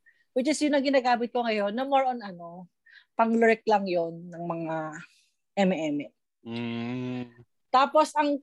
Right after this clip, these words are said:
Speaker 1: Instagram, super late ako sa Instagram, parang twenty fourteen ata, twenty fifteen. Kasi gina-, nagkaroon ako ng Instagram after I watched a concert.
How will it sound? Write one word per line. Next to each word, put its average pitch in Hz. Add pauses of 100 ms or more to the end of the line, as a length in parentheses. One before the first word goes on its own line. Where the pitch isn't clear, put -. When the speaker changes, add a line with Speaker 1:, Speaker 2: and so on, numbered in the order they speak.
(140)
Speaker 1:
Instagram, 247
super -
late 277
ako 269
sa 254
Instagram, 240
parang 214
twenty 202
fourteen 190
ata, 180
twenty 185
fifteen. 156 (640)
Kasi -
gina-, 302
nagkaroon 294
ako 311
ng 285
Instagram 202
after 208
I 196
watched - (140)
a 202
concert. 175